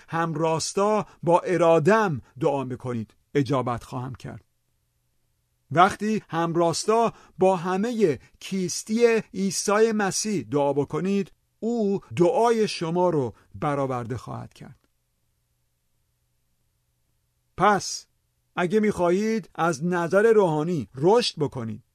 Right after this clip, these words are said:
اگر می‌خواهید کیستی خدا آشکار بشه، باید دعاتون هم راستا با ارادهٔ خدا و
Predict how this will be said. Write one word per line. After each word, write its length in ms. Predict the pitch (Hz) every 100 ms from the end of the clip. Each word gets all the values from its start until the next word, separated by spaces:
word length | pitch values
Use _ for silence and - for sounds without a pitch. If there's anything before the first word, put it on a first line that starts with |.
| _ _ _ -
اگر 320 | 185 214 226
می‌خواهید 720 | 208 - 165 165 214 226 - _ -
کیستی 920 | - 190 180 - - 208 233 233 233 -
خدا 800 | - - - 175 180 220 254 147 - -
آشکار 560 | 143 139 - 143 127
بشه، 380 | 113 117 120 113 _ _ _ _ _
باید 720 | 107 151 156 170 214 185 180 -
دعاتون 580 | 160 170 202 - 139 120
هم 280 | - 147 147
راستا 760 | 139 147 147 - - 202 160 - _ -
با 400 | 120 190 226 226
ارادهٔ 540 | 208 185 160 143 135
خدا 420 | - 127 117 110 - 123 127
و 360 | 208 226 220